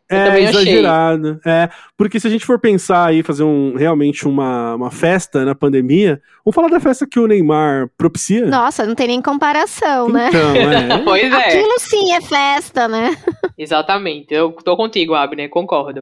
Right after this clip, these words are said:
Speaker 3: Agora, uma coisa que rolou aí nos últimos dias foi a desistência da Simone Biles. Segundo ela, foi pra cuidar da sua saúde mental. O que vocês acham que rola aí por trás dessas ginastas?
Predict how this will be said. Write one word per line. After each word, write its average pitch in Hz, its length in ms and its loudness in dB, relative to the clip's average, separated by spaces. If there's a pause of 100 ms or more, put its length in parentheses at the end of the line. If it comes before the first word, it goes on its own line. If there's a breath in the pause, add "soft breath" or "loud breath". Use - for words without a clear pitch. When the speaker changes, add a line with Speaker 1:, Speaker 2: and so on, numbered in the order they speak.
(140)
Speaker 3:
Agora, 339 400 0
uma 359 160 0
coisa 320 520 -2
que 311 300 -2
rolou 262 640 -2
aí 254 140 0
nos 247 180 -4
últimos 254 480 -2
dias 233 720 -2 (160 loud breath)
foi 339 200 0
a - 20 -2
desistência 311 800 -2
da 262 140 -2
Simone 247 360 -2
Biles. 220 800 -2 (180)
Segundo 330 520 0
ela, 302 480 0 (100)
foi 330 200 -2
pra 339 140 -2
cuidar 302 320 0
da 311 100 -2
sua - 160 -2
saúde 359 320 0
mental. 349 600 -2
O - 180 -18
que - 60 -14
vocês 587 180 0
acham 294 280 0
que 269 200 -2
rola 214 500 0
aí 202 380 -4 (100)
por 226 140 -4
trás 208 800 -2
dessas 220 280 -4
ginastas? 214 1120 -4